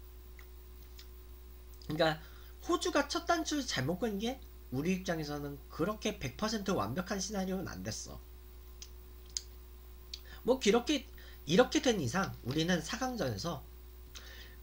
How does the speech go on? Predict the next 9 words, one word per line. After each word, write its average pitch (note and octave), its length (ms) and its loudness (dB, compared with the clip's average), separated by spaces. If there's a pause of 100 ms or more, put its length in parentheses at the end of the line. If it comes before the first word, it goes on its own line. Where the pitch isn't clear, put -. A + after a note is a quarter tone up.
(100)
호주한테 C#4 760 6
사 C#4 200 0
년 C#4 160 4
전에 A3 220 4
졌던 D#3+ 360 0
빚을 C3+ 320 0 (280)
갚아주면 F#4 480 2
돼요. D3 400 2 (920)
음, E3 180 0